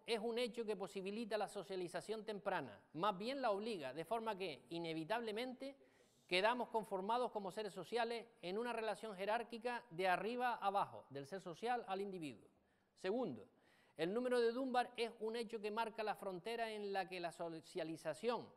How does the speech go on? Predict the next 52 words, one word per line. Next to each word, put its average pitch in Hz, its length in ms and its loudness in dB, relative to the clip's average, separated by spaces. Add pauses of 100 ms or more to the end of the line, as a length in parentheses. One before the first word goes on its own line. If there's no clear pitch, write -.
(380)
en 156 160 0
relación 160 400 0
al 185 100 -2
tamaño 202 320 0
encefálico, 165 720 0
como 131 220 -6
hablamos 170 220 0
de - 20 4
arriba, 233 480 0
en - 60 -8
términos 214 280 -4
evolutivos 185 500 -2
y 156 60 -4
paleontológicos, 190 880 -2 (460)
se 190 220 2
hace 233 240 0
cargo 214 300 2
del 190 120 2
humano 247 460 0
en 190 120 -2
una 220 140 -2
relación 196 460 -4
jerárquica 185 220 2
abajo, 196 400 4
del 139 140 -8
ser 190 140 -8
social 226 480 -2 (140)
al 185 100 -2
individuo. 208 540 -6 (200)
Somos 175 420 -6
unos, 170 280 -6 (120)
unos 180 260 -4
seres 247 320 -4
que 190 140 -8
cuando 160 280 -6
ya 190 260 0 (600)
pasamos 196 640 0
de 165 200 -4
re-, 170 180 -2
la 170 240 0
relación 165 500 -4
de 143 100 -4
los 139 160 -6
ciento 139 280 -8
cincuenta, 240 560 -4
nos 170 180 -10
convertimos 208 720 -6
en 165 160 -6
un 202 260 -6
monstruo, 165 500 -6
en 131 100 -8
un 175 140 -8